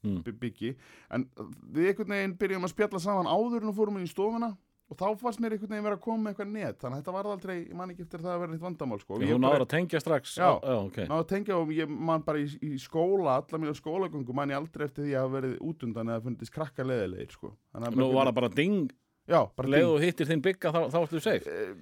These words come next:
Speaker 2: já, í raun bara, ég byrjaði í skólanum, sko. Bekk,
Speaker 1: Aha.
Speaker 2: bekkur og fínn og fínir krakkar og einhvern veginn að, það, það var bara einhvern veginn, ég þurfti, ég nennti bara ekki svo leikskóla kjaftaði, sko. Ég vildi bara fara að læra.
Speaker 1: Já.
Speaker 2: Þetta segi ég í dag, en hérna, <laughs> og, og hafði samt ekkert gaman að því heldur.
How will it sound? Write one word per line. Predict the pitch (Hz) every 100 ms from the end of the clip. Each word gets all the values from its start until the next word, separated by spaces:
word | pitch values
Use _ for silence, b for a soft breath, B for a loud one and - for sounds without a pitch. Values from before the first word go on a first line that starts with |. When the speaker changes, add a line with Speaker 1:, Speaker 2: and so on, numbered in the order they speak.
| 147
Speaker 2:
já, | 170 202
í | 220 214
raun | 214
bara, | 226 214 208
ég |
byrjaði | 175 233 240 233
í |
skólanum, | - 233 262 151 107
sko. | 117
Bekk, | 190 135
Speaker 1:
Aha. | 151 -
Speaker 2:
bekkur | 214 - 208
og | 208 190
fínn | 208 - 190
og | 175
fínir | 196 185
krakkar | 208 185 202 185
og | 175 160 -
einhvern | 160 160 160
veginn | 156
að, | 151 - -
það, | 160 156
það | 165
var | 160
bara | 175
einhvern | 170 165 165
veginn, | 160
ég | 156
þurfti, | 165 _ 160
ég | 123 143
nennti | 170 -
bara | 185 196
ekki | 185
svo | 180
leikskóla | 175 196 - 175
kjaftaði, | 156 170 - 90
sko. | 98
Ég | 104
vildi | 117 135
bara | 135
fara | 143
að | 160
læra. | 139 - -
Speaker 1:
Já. | 107 90 b b b _ _ _
Speaker 2:
Þetta | - 113 107
segi | 127 120
ég | 107
í | 90
dag, | 98 - -
en | 110
hérna, | 135 127 127 123
<laughs> | -
og, | - - - 254 B B B 131 131
og | 135
hafði | 135 135
samt | 135 139
ekkert | 127 139
gaman | 135 127
að |
því | 131
heldur. | 127 107